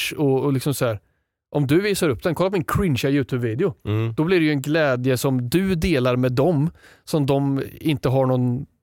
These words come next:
Speaker 1: gasol att göra
Speaker 2: Mm,
Speaker 1: narr
Speaker 2: ja,
Speaker 1: av
Speaker 2: men
Speaker 1: dig
Speaker 2: där,
Speaker 1: för, typ.
Speaker 2: där har du det. Det, det. Då handlar det också om hur du paketerar det.
Speaker 1: Ja.
Speaker 2: Det är liksom, det är skillnad på att säga, "Kolla min jättebra YouTube-video som jag har gjort", som
Speaker 1: Ja.
Speaker 2: kanske inte är så bra då, utan
Speaker 1: Nej.
Speaker 2: det gäller att ha lite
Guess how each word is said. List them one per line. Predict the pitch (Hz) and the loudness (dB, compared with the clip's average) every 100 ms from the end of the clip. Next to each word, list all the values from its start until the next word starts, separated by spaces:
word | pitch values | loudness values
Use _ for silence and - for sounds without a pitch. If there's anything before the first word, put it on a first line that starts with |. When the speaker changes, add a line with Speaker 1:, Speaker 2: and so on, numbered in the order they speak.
| 143 | -6
Speaker 1:
gasol | 139 131 - 127 123 123 127 | -4 -2 0 0 0 0 0
att | 127 | 0
göra | 127 123 | 0 0
Speaker 2:
Mm, | 127 123 | 2 2
Speaker 1:
narr | 180 143 | 2 0
Speaker 2:
ja, | |
Speaker 1:
av | 131 | 0
Speaker 2:
men | 113 | 2
Speaker 1:
dig | - | 2
Speaker 2:
där, | 175 | 2
Speaker 1:
för, | 131 110 | 0 -2
typ. | - 113 | -4 -4
Speaker 2:
där | 156 | -2
har | 160 143 | 0 0
du | 117 120 | 2 2
det. | 104 | 0
Det, | 127 131 | 0 -2
det. | 127 147 | -2 -2
Då | 139 131 131 139 | -2 -2 -2 0
handlar | 160 123 | 2 2
det | 120 | 0
också | - 110 | 0 0
om | |
hur | 110 | 2
du | 104 | 2
paketerar | - 117 113 113 101 110 | -2 -4 -4 0 2 2
det. | 117 95 | 0 -2
Speaker 1:
Ja. | - 131 117 - | -2 -2 -2 -2
Speaker 2:
Det | |
är | 135 | 0
liksom, | 139 135 123 - _ - | 0 -2 -4 -6 _ -6
det | |
är | 120 | -2
skillnad | 135 135 147 | 0 0 0
på | 123 | 0
att | 110 | 0
säga, | 120 98 92 - _ _ - | 0 0 -2 -8 _ _ -2
"Kolla | 185 165 | 2 2
min | 127 113 - - | 0 -4 -10 -8
jättebra | 123 147 123 - 117 117 127 113 - | -2 -2 -2 -4 -2 0 2 0 -2
YouTube-video | 123 131 120 110 95 101 101 95 143 | -2 0 0 -2 -2 -2 0 0 -2
som | - 117 | -2 -2
jag | 92 | 0
har | 92 | 0
gjort", | 87 - | -2 -4
som | 113 101 | -4 0
Speaker 1:
Ja. | |
Speaker 2:
kanske | 127 117 | 2 2
inte | 101 - | -2 0
är | 120 135 104 95 | 0 2 2 0
så | 95 98 | -2 -2
bra | 92 90 | 0 0
då, | 85 | 2
utan | 135 131 | 2 2
Speaker 1:
Nej. | 117 | 2
Speaker 2:
det | |
gäller | 117 120 | 2 2
att | |
ha | 120 | 2
lite | 110 113 107 | 0 2 2